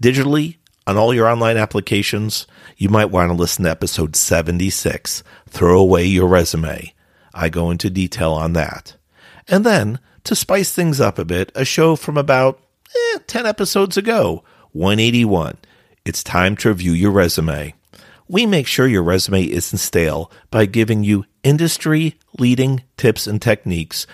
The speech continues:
to boost your resume's opportunity to be seen in the online job world,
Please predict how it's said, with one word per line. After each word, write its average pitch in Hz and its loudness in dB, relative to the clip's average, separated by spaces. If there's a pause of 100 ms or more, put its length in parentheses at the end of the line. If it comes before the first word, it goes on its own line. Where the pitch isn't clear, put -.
(140)
to - -4
boost 107 2
your 127 0
resume's 101 0 (420)
opportunity 101 -2
to - -6
be 82 -2
seen 87 -2 (260)
in 98 2
the 90 2
online 92 2
job 82 0
world, 78 -6